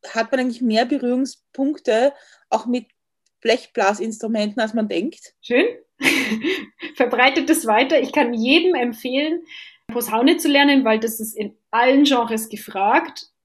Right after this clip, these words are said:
Speaker 2: und es sind nicht so, es gibt einfach nicht so viele Leute, die dieses Instrument spielen und man wird einfach ständig gefragt, ob man irgendwo mitspielen kann. Das ist so gut.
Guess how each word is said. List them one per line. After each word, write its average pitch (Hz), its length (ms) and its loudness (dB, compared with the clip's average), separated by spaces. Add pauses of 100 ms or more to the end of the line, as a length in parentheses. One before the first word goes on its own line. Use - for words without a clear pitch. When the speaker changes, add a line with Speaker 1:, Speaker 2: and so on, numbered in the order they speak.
Speaker 2:
und 254 340 0
es 226 180 -6
sind 226 300 -6
nicht 302 260 2
so, 349 100 0 (180)
es 240 120 -4
gibt 339 180 -2
einfach 240 220 2
nicht 240 160 -4
so 254 80 -6
viele 240 200 0
Leute, 226 240 -2
die 202 180 -16
dieses 190 280 -18
Instrument 190 480 -14
spielen 247 460 -2 (540)
und 233 180 0
man 226 200 0
wird 240 120 0
einfach 247 280 -2
ständig 233 400 -4
gefragt, 233 340 -10
ob 226 100 -6
man 220 140 -4
irgendwo 233 200 -4
mitspielen 226 440 -8
kann. - 240 -18 (280)
Das 208 180 -10
ist - 220 -10
so 285 200 2
gut. 294 300 2